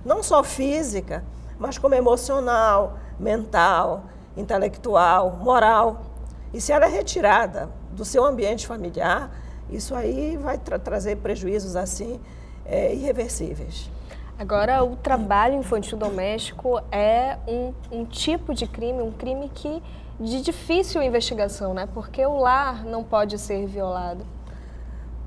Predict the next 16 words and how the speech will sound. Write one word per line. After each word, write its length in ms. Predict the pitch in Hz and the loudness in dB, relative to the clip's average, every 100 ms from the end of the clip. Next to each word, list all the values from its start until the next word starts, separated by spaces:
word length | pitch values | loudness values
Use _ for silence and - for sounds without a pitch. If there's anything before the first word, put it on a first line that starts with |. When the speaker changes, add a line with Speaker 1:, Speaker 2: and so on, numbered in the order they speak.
| - | -6
Speaker 1:
É, 200 | - - - - - | -4 -4 -6 -10 -8
é, 160 | 123 214 208 - | -6 -4 -4 -4
é 80 | |
difícil 460 | 220 302 - 349 254 | -2 -2 2 2 2
de 80 | 240 | 4
ser 140 | 269 | 2
fiscalizado 580 | 277 - 226 185 190 175 | 4 2 2 4 4 2
o 20 | |
trabalho 300 | 180 170 175 | 0 0 0
infantil 280 | 202 185 185 | 0 -4 0
doméstico, 440 | 180 190 214 - | 0 2 0 -2
porque 260 | - 233 - | -8 -6 -2
a 60 | 190 | 0
própria 340 | 233 311 311 | 2 2 2
Constituição 640 | 262 254 - 233 - 220 | -2 -4 -2 -2 0 -2
Federal 560 | 190 170 170 175 214 | 0 0 4 4 4